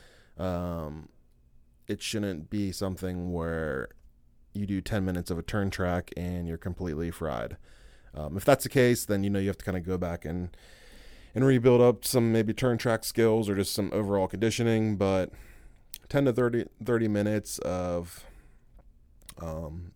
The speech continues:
you know, some turn track work. Not saying you have to do a full thirty minute moto of a turn track, but you could break it up into different segments, or you can really slow the pace down and just work on one turn that maybe you're struggling with,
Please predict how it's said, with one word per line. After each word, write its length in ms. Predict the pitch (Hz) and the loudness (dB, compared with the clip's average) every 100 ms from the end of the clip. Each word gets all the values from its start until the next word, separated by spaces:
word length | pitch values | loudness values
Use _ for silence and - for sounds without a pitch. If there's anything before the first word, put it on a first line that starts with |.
| - | -12
you 100 | 87 | -8
know, 240 | 78 80 87 - | -8 -8 -12 -12
some 140 | 87 | -4
turn 200 | - 147 | 0 2
track 280 | 131 131 - | 2 0 2
work. 400 | 110 110 107 - - - - - - | 0 0 -2 -10 -20 -20 -20 -12 -8
Not 180 | 101 | -4
saying 160 | 117 95 | -2 -2
you 60 | 98 | -2
have 60 | |
to 60 | 101 | -4
do 140 | 98 | -4
a 60 | 92 | -4
full 240 | - 98 | -2 -2
thirty 260 | 90 101 98 | 0 -2 0
minute 220 | 95 76 | -2 -2
moto 240 | 101 104 101 | -2 0 -2
of 160 | 92 | -4
a 20 | |
turn 240 | 95 127 117 | -2 2 2
track, 340 | 107 107 104 92 | 2 2 0 -2
but 80 | |
you 80 | 95 | -6
could 140 | 104 90 | -4 -2
break 200 | 95 90 | -2 0
it 80 | |
up 180 | 95 92 | -4 -4
into 140 | 87 85 | -6 -6
different 380 | 87 - 71 | -8 -8 -10
segments, 640 | - 92 90 90 90 90 - - - - - - - | -6 -4 -4 -4 -6 -8 -12 -18 -20 -20 -20 -20 -6
or 120 | 110 117 | 0 2
you 60 | |
can 120 | 127 | 2
really 180 | 139 123 | 2 2
slow 360 | - - 107 110 | 0 0 2 2
the 80 | 101 | 0
pace 260 | 110 98 | -2 -2
down 220 | 98 101 90 | -2 -2 -2
and 160 | 85 | -4
just 180 | 98 87 | -6 -6
work 300 | 85 98 98 | -4 -4 -2
on 340 | 90 90 87 85 | -2 -2 -4 -4
one 300 | 92 87 87 | -4 -4 -6
turn 360 | - 98 90 | -6 -6 -4
that 100 | 80 | -6
maybe 240 | 92 90 87 | -6 -6 -8
you're 120 | 82 | -8
struggling 460 | - 101 90 95 | -4 -2 -2 -4
with, 380 | 90 73 78 - | -2 -4 -6 -12